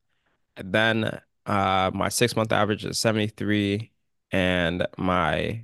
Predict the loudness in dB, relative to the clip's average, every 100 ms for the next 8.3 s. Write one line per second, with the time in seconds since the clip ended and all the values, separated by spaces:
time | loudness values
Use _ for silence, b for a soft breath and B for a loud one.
0 | -2 2 4 2 -2 -14 -20 _ _ _
1 | _ 0 0 0 0 2 2 0 -4 -4
2 | -4 -2 -4 -2 -4 -4 -12 b b b
3 | b -2 0 2 0 0 -4 -6 0 4
4 | 4 2 -2 0 0 0 2 2 2 0
5 | -2 -2 -6 -6 -4 -2 0 2 4 2
6 | 0 -4 -8 0 2 2 0 -2 -2 -2
7 | 0 0 2 0 0 -2 0 0 0 0
8 | 0 0